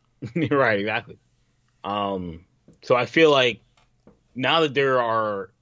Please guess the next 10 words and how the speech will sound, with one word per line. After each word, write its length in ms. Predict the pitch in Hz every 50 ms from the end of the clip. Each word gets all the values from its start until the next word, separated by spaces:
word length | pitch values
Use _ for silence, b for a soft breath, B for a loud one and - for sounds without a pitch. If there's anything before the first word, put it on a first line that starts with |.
| _
expectations, 880 | - 123 131 - - 123 107 - - 147 151 147 - 101 92 87 80 - _ _ _ _ _ _ _ _ _ _ _ _ _ _ _ -
um, 580 | 98 101 98 98 95 95 92 87 82 78 78 - _ _ _ _ _ _ _ - _ _ _ _ _ _
you 160 | - 113 113
know, 60 | 120
I 80 | 123 135
think 160 | 139 156 151 135
as 100 | 135 123
a 60 | 117
player, 220 | 110 - 170 180 165
you 220 | 143 151 143 135